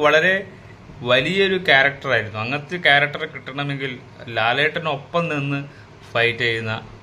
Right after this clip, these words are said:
ഒരു ക്യാരക്ടറായിരുന്നു. വലിയ ബുദ്ധിമുട്ടുള്ള ഗുണ്ടകൾ എന്നൊക്കെ പറയുമ്പോ അങ്ങനെ ചെറുതായി കാണുന്ന വേഷമൊന്നും ആയിരിക്കില്ല. അവർ കഷ്ടപ്പെടുന്നതും അവരുടെ പിന്നിലുള്ള അധ്വാനവും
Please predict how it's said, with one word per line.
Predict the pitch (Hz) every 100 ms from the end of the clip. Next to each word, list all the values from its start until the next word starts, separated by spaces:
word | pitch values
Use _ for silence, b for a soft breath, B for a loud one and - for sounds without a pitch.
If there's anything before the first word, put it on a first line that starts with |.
| - 110
ഒരു | 107 -
ക്യാരക്ടറായിരുന്നു. | 101 101 107 104 107 101 87 - - - 113
വലിയ | 110 123 143 143 -
ബുദ്ധിമുട്ടുള്ള | 123 117 120 147 147 143 127 127 - B B - 113
ഗുണ്ടകൾ | 120 127 135 151 151
എന്നൊക്കെ | 143 143 135
പറയുമ്പോ | 120 117 113 107 - - - - 110
അങ്ങനെ | 113 117 117 - -
ചെറുതായി | - 117 131 143 139 135
കാണുന്ന | 117 113 110 110 - - 101
വേഷമൊന്നും | 104 - 113 110 104
ആയിരിക്കില്ല. | 101 101 101 - - 107
അവർ | 113 -
കഷ്ടപ്പെടുന്നതും | 165 - 127 127 127 123 123 123 B B B - 175
അവരുടെ | 185 127 139 139 143 143
പിന്നിലുള്ള | 127 135 135 139 135 127
അധ്വാനവും | 117 110 - 139 139 135